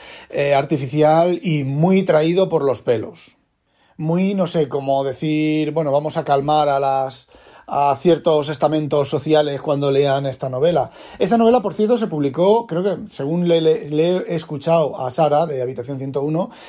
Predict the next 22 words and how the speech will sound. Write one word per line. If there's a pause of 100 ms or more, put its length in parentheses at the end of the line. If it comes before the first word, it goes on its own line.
(160)
se
publicó
un
año
antes
que
el, (680)
el
cuento
de
la
criada,
pero (120)
parece
ser
que
ha
tenido
menos, (420)
menos
preponderancia,
pues,